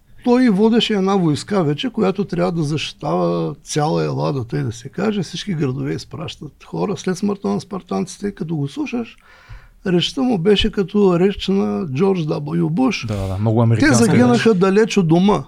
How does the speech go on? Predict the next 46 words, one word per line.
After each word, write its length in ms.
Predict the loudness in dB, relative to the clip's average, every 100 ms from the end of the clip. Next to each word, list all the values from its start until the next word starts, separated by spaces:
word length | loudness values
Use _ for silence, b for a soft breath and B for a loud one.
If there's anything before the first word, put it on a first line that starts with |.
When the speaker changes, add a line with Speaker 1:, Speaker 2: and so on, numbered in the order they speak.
| -4
Speaker 1:
за 160 | -2 0
да 120 | 2
живеем 340 | 2 2 2
свободни 460 | 0 2 2 4 4
ние.“ 320 | 6 4 0 -4
Speaker 2:
Да, 200 | -4 -2
да, 160 | -2 -2
да. 60 | 2
Speaker 1:
Нали, 200 | 2 4
Speaker 2:
Едва 180 | 2
Speaker 1:
такива 260 | 2 4 4
Speaker 2:
ли 60 | 4
не 60 |
Speaker 1:
неща. 140 | 4 2
Speaker 2:
са 100 | 2
били 180 | 2
за 120 | 2 2
демокрация 560 | 2 2 2 2 0
спартанците. 640 | -2 -4 -4 -6 -8 -14 -10
Speaker 1:
Това 200 | 0 2
е 40 | 4
обратно 640 | 4 4 4 6 6 6
влияние, 460 | 6 6 6 6
но, 220 | 6 4 4
но 280 | 4 4 0
ч-, 100 | 0
ето 240 | 0 2 2
сега, 240 | 2 2
това 200 | 2 2
казвам, 360 | 4 6 6 6
обръщането 600 | 4 2 4 2 2 0
на 120 | 0
нещата 460 | -2 -2 -2 -2
и 40 | -2
после 260 | 0 -2
ще 100 | -2
се 120 | 0 2
върнем 300 | 2 2 0
на 80 |
въпроса 500 | -2 -4 -4 -4 -4
за 260 | -4 -4 -4
пиара 460 | -2 -2 0 -2 -4
и 60 |
прочее, 380 | -2 -2 0 -2
Speaker 2:
Окей. 100 | 0
Speaker 1:
названията. 600 | -2 -2 -2 -4 -8 -12